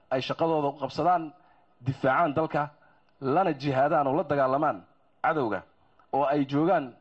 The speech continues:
furmahooda, ilaaliyaan nabadgelyada shacabka. Walaalkay, waxaan ugu baaqayaa inuusan ciidamada marna u adeegsan arrimaha siyaasadda.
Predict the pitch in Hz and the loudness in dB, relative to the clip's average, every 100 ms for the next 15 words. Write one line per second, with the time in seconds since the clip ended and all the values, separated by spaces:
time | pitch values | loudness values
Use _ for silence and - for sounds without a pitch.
0 | _ - 143 170 151 147 156 151 _ _ | _ -4 -2 0 2 2 -2 -4 _ _
1 | _ 143 160 151 170 180 135 131 127 120 | _ 0 2 2 2 0 0 -4 -4 -2
2 | 131 143 110 107 104 - - _ _ _ | -2 -2 0 -2 -2 -8 -20 _ _ _
3 | _ _ _ _ _ - - _ _ - | _ _ _ _ _ -20 -20 _ _ -20
4 | - 127 147 185 160 147 123 135 165 156 | -8 0 0 2 0 0 0 0 0 0
5 | 156 131 123 147 - _ _ _ _ _ | 0 0 0 0 -4 _ _ _ _ _
6 | - 156 135 139 113 135 131 160 160 123 | -4 -2 -2 -4 -2 -2 0 0 -2 0
7 | 160 151 127 104 - 170 139 131 - 117 | -2 -2 -6 -6 -2 0 0 -2 -4 -6
8 | 135 _ _ _ _ _ _ _ _ - | -6 _ _ _ _ _ _ _ _ -6
9 | 107 120 110 98 90 90 82 | -2 -2 -2 -2 -2 -4 -10